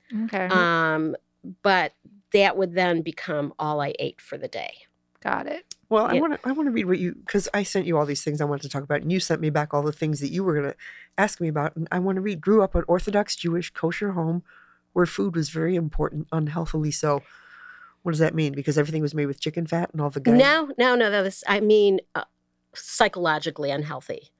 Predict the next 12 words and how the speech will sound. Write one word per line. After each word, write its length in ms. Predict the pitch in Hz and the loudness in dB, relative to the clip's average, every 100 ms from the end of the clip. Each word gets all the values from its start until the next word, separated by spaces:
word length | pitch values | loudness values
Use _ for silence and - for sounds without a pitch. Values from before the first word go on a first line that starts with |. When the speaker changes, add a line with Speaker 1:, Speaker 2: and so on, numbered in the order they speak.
| _ 160 | _ -8
Speaker 3:
Okay. 220 | 147 139 - _ | -8 -12 -18 _
Speaker 2:
Um, 480 | 190 185 175 170 165 - | 0 2 4 2 0 0
"Oh, 300 | 240 240 185 - _ - | 2 4 0 -8 _ -6
you're 200 | 202 202 | -2 -2
too 220 | - 220 | 0 -2
fat. 540 | - 190 160 143 - - - | -2 -4 -4 -8 -14 -6 2
Oh, 260 | 233 196 - - _ _ 190 | 2 2 -4 -20 _ _ 2
you're 100 | 214 | 4
too 200 | - 214 | 4 2
Speaker 3:
Oh. 40 | |
Speaker 2:
thin. 380 | 143 196 160 160 - - - - _ | 4 2 2 0 -6 -20 -20 -20 _
Oh, 160 | 202 | -4